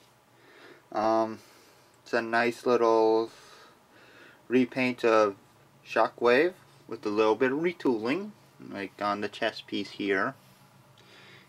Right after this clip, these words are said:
And they gave him new weapons, um, which you'll see in the robot mode. Uh, but yeah, it's very Fireflight-esque, and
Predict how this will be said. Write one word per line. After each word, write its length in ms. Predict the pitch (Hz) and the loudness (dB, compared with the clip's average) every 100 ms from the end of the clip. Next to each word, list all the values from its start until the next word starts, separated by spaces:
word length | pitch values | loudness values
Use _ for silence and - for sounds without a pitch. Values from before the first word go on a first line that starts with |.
| - | -6
And 160 | 110 104 | -4 -2
they 60 | |
gave 180 | 101 107 | 0 0
him 180 | 104 107 | -2 -8
new 160 | 104 104 | -6 -4
weapons, 540 | 107 - - - - - _ _ _ _ _ _ _ _ _ _ _ _ - | -4 -4 -12 -18 -20 -20 _ _ _ _ _ _ _ _ _ _ _ _ -16
um, 240 | 107 104 104 | -12 -12 -12
which 180 | 101 | -10
you'll 120 | 95 92 | -12 -10
see 260 | 113 107 | -8 -6
in 160 | 101 95 | -6 -8
the 100 | 95 | -4
robot 380 | 127 - - 104 | -2 -2 -6 -8
mode. 180 | - - _ _ _ _ _ _ _ _ _ _ - | -12 -12 _ _ _ _ _ _ _ _ _ _ -8
Uh, 240 | 123 127 | -4 -4
but 420 | 117 113 117 - | -2 -2 -2 -4
yeah, 140 | 113 - - _ _ _ | -4 -4 -6 _ _ _
it's 80 | - | -8
very 320 | 120 139 147 - _ 135 | 0 2 2 -2 _ 0
Fireflight-esque, 1000 | 135 131 - 131 131 127 135 143 - 107 | 2 0 -2 -2 0 0 0 -2 -8 -4
and 360 | 104 117 117 | -2 -4 -8